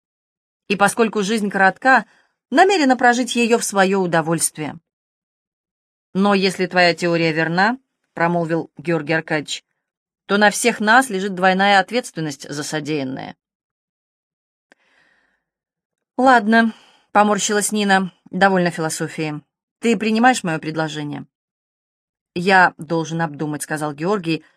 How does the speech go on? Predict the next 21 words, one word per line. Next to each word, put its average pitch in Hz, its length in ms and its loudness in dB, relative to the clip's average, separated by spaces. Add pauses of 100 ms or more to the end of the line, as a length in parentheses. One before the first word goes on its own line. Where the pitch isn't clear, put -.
(260)
интенсивно 233 680 0
перемешивая 196 680 0
остывшее 170 460 -2
мясо 165 320 -4
в 147 60 -10
глиняном 160 380 -6
горшочке. 151 680 -4 (320)
«Ну 240 160 2
что 359 320 0
ж», - 220 -4 (320)
не 226 180 0
выразив 208 380 0
ни 254 100 2
раздражения, 208 720 2
ни 190 120 -2
сожаления, 190 720 -4 (520)
Нина 226 260 2
достала 214 340 0
из 202 160 -4
сумочки 196 400 -6
пудреницу, 240 800 -6